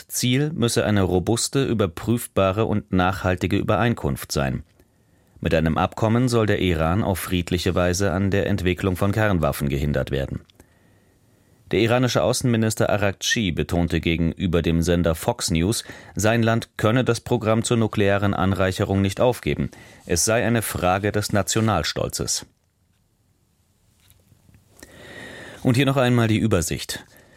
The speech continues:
Die Bundesregierung will die milliardenschwere Investitionsinitiative deutscher Unternehmen unterstützen. Zahlreiche Staaten erhöhen den Druck auf Israel, den Krieg im Gazastreifen zu beenden.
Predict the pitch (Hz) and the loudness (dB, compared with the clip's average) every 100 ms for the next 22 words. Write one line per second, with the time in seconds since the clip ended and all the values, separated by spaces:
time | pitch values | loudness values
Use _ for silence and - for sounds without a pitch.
0 | _ _ _ - 113 123 147 131 90 80 | _ _ _ 0 2 4 2 0 -2 0
1 | 85 85 101 107 104 101 101 95 92 101 | 0 2 2 2 2 4 4 4 2 2
2 | 110 104 98 98 92 95 92 - 95 - | 0 0 0 0 2 2 0 0 -2 0
3 | 113 113 - 87 85 78 85 80 90 85 | 0 0 -2 -2 -2 -2 -4 0 0 0
4 | 85 87 87 - 73 87 90 87 87 87 | 0 0 0 -2 -2 -2 0 2 2 2
5 | 67 69 71 71 76 - - - - _ | 0 -2 -2 -2 -4 -4 -6 -6 -14 _
6 | _ _ _ _ _ _ _ _ _ _ | _ _ _ _ _ _ _ _ _ _
7 | _ _ _ - - 117 120 131 120 104 | _ _ _ -8 0 2 2 2 0 -2
8 | - 98 95 131 127 95 87 101 117 101 | 2 2 2 2 2 2 4 2 2 2
9 | 90 82 87 110 - 90 85 - 107 - | 2 2 2 0 2 0 0 -4 -6 -2
10 | 73 50 73 85 85 78 - 110 113 - | -2 0 0 2 2 0 -2 -4 -4 -2
11 | 92 85 90 90 87 69 - 73 69 69 | 0 2 2 0 0 -2 -2 -4 -4 -4
12 | 65 - 80 82 85 82 65 | -4 -2 0 0 0 -2 -8